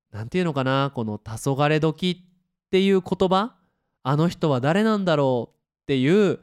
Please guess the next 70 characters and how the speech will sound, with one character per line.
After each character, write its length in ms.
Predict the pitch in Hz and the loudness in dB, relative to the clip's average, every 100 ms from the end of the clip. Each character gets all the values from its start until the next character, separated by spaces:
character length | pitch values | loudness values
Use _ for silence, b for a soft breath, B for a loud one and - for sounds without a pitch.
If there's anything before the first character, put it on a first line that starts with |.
| b b b | b b b
そ 160 | - 156 | -6 -4
の 80 | 147 | -2
言 300 | 143 - 196 | -4 0 2
葉 120 | 208 | 4
の 120 | 208 | 2
深 260 | 196 - 262 | -2 -2 0
み 140 | 330 | 2
が 100 | 254 | 0
増 180 | 135 123 | -2 -4
す 160 | - | -4
っ 20 | 208 | -8
て 260 | - - | -6 -4
い 40 | 120 | -2
う 80 | 107 | -2
か、 420 | - 117 117 110 b b b b b | -2 -2 -2 -4 b b b b b
な 140 | 143 | -4
ん 60 | 139 | -4
か 120 | 123 | -6
こ 220 | - 123 | -4 -2
う 20 | |
昔 400 | 120 143 175 - | -2 0 0 0
の 80 | 196 | 0
人 180 | 190 208 | 0 0
の 100 | 202 | -2
気 140 | - | -2
持 140 | 202 202 | -2 -2
ち 120 | - | 0
が 120 | 196 | -2
こ 160 | 196 202 | -2 0
の 360 | 196 196 202 - _ _ _ _ | 2 2 -2 -8 _ _ _ _
黄 220 | - 165 196 | -8 -2 2
昏 280 | 208 254 | 2 2
っ 20 | 294 | 0
て 140 | - | 0
い 40 | |
う 40 | 151 | 0
言 100 | 139 139 | 0 0
葉 120 | 135 | -2
か 120 | 123 113 | -2 -2
ら 300 | 123 110 - _ | -2 -2 -8 _
分 140 | 123 | -2
か 80 | 180 | 0
っ 100 | 185 | 0
て 80 | 160 | -2
く 120 | 143 | 0
る 80 | 131 | 0
よ 140 | 117 107 | 0 -2
う 40 | |
な 120 | 98 | -6
気 140 | - 139 | -6 -4
が 100 | 143 | -2
す 140 | 165 | 0
る 120 | 156 | 0
ん 40 | 139 | 0
で 80 | |
す 120 | 110 107 | -4 -8
よ 80 | |
ね。 260 | 95 127 127 - _ _ _ _ _ _ | -4 -4 -4 -10 _ _ _ _ _ _
そ 180 | - 190 | -4 -4
し 100 | 185 | -2
て 340 | 233 226 170 - B B | 0 2 2 -4 B B
な 120 | - 185 | -2 0
ん 40 | |
か 240 | 165 139 B B | 0 -2 B B
い 140 | - 190 | -6 -6
つ 120 | - | -2
の 140 | 170 | 0
時 120 | 139 135 | 0 2
代 220 | 131 123 | 2 2
も 440 | 147 185 135 90 | 2 2 0 -4